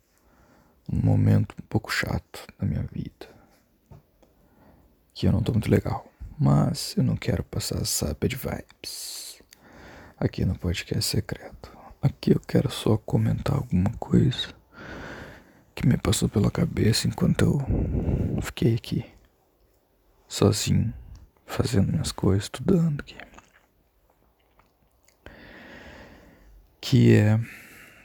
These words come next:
que é o seguinte assunto. Eu nem introduzi o assunto ainda, mas vamos lá.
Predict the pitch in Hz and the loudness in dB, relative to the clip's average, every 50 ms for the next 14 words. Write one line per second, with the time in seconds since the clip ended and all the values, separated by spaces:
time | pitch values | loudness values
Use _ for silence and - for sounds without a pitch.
0 | - - _ _ _ _ _ - - - _ _ _ _ _ _ - - - - | -20 -20 _ _ _ _ _ -20 -20 -20 _ _ _ _ _ _ -20 -20 -14 -8
1 | 175 - - - 110 - - - 120 120 - 143 139 - - - - - 101 107 | -4 -4 -2 -4 -4 -6 -6 -4 -2 0 2 0 0 0 -4 -10 -8 -6 -4 -4
2 | - - - - - - - - - - - _ _ - _ _ _ _ _ _ | -6 -6 -10 -20 -20 -20 -20 -20 -20 -20 -20 _ _ -20 _ _ _ _ _ _
3 | _ _ _ _ _ _ _ _ - _ _ - - - - - - - - - | _ _ _ _ _ _ _ _ -20 _ _ -14 -8 -2 2 2 4 4 4 4
4 | 101 - - - 107 104 110 - - 98 98 101 - - - 92 90 - - 92 | 2 2 4 2 2 2 2 2 0 2 2 2 2 0 0 -2 0 0 2 2
5 | 87 76 73 82 - - 98 101 95 95 98 82 - - | 2 2 0 0 0 0 0 0 2 2 0 0 -2 -4